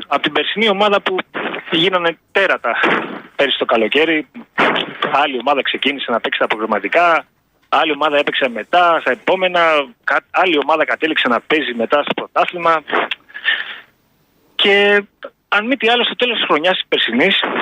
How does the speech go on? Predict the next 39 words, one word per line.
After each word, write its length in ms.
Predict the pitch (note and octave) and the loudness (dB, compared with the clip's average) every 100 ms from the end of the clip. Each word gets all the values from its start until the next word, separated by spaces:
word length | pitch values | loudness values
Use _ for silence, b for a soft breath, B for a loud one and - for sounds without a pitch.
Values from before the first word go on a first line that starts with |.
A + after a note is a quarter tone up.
| - | -2
είχαμε 280 | A#3 A3 G#3 | 0 0 0
καταλήξει, 460 | F3 C#3+ F#3+ - | 0 0 0 0
ξέρω 180 | - F3+ | 2 2
εγώ, 140 | F3+ | 4
σε 120 | F3+ - | 0 0
κάποιες 300 | G#3 - E3 | -2 0 -2
μονάδες. 500 | E3+ F3 E3+ G2+ - - - | 0 2 0 0 -2 -2 0
Δηλαδή, 340 | D3+ E3 E3+ | 2 2 2
είχαμε 200 | F#3 D#3 | 0 0
καταλήξει, 420 | D3 C#3+ D#3 D#3+ | 0 2 2 0
ξέρω 180 | - D#3 | 2 2
εγώ, 100 | D#3 | 0
τι 80 | D3+ | 0
μας 140 | C3+ | -2
κάνει 200 | - D#3 | 0 0
ο 20 | C3+ | 0
Μπακαμπού. 400 | A#2+ G#2 G#2 F#3 - _ _ - B B B B - | -2 -2 -2 -4 -6 _ _ -20 B B B B -6
Είχαμε 240 | F3 F3+ E3+ | 0 0 0
καταλήξει 400 | D3 C#3 E3 - | 0 0 0 -2
στον 120 | C3 | -4
Κορεάτη, 440 | A#2+ A#2+ - G3 - - - | -6 -6 -4 -2 -4 -6 -2
ότι 180 | C3 C#3+ | 0 0
είναι 100 | C#3 | 0
καλός 260 | B2 C3 B2+ | 2 2 0
παίχτης. 400 | C3+ - F3+ - - _ _ B B B B B - - - | -2 -2 -2 -2 -4 _ _ B B B B B -16 -8 0
Ε, 640 | G#3 G#3 G3+ G3+ G#3 G#3+ | 2 4 4 4 2 2
και 140 | A3+ A#3 | 0 0
θεωρούσαμε, 540 | A3 G#3+ B3+ A3+ A3 | 2 0 0 -2 0
ρε 60 | A3+ | 0
παιδί 240 | G3+ G3+ | 0 0
μου, 60 | A#3+ | 0
ότι 100 | A#3 | 0
θα 100 | G#3 | 0
στηριχθούμε 520 | F3+ G3 F#3+ - A#3 G3 | 0 0 0 -2 -4 -4
σε 120 | F3+ | -2
κάποιους 400 | - A3+ - - | 2 2 0 -4
παίχτες 300 | G3 F#3+ D3+ C#3+ | -4 -4 -2 -2
από 160 | A#2+ | -2
αυτούς. 320 | G#2+ - E3 | -4 -2 0